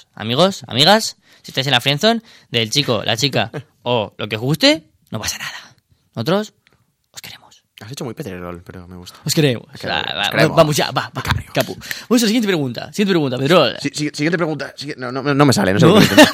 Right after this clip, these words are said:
Speaker 2: O sea
Speaker 1: <laughs> Encima te pones así como, je, je,
Speaker 2: Sí, sí, es que no, no sé, me pongo muy chiquito, ¿eh? Pero no sé, ¿sabes? Espera, n-, ya me faltaba arrancarme con algo de chiquito, ¿sabes? A ver.
Speaker 1: Uh, sería un gran
Speaker 2: Siguiente
Speaker 1: final.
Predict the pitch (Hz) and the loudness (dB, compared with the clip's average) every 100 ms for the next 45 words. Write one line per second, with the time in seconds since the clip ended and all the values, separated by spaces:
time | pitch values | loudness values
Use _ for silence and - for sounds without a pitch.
0 | 302 - - 156 135 - 214 202 - 262 | 6 6 4 6 6 6 6 6 6 4
1 | 262 226 240 214 196 220 240 202 - - | 4 0 0 -2 -2 -4 -6 -6 -6 -8
2 | 147 135 160 151 175 143 143 170 143 147 | -8 -6 -4 -2 -2 0 0 -2 -4 -6
3 | 196 180 - - 107 110 370 110 - - | -6 -6 -6 -2 2 4 4 2 2 2
4 | - - - 185 - - - - - - | 2 0 -2 -6 -10 -20 -20 -18 -18 -18
5 | - - - 139 107 117 117 131 127 127 | -18 -12 -2 2 2 0 -4 -4 -2 -2
6 | 123 156 151 127 147 160 127 135 131 123 | 4 6 6 6 4 6 6 6 4 2
7 | 113 95 98 107 190 - 104 101 98 95 | -2 0 0 0 -2 -4 -2 0 0 -2
8 | 135 107 104 104 101 - - 101 117 135 | -2 -4 -6 -6 -6 -8 -8 -2 2 2
9 | 135 131 | 4 4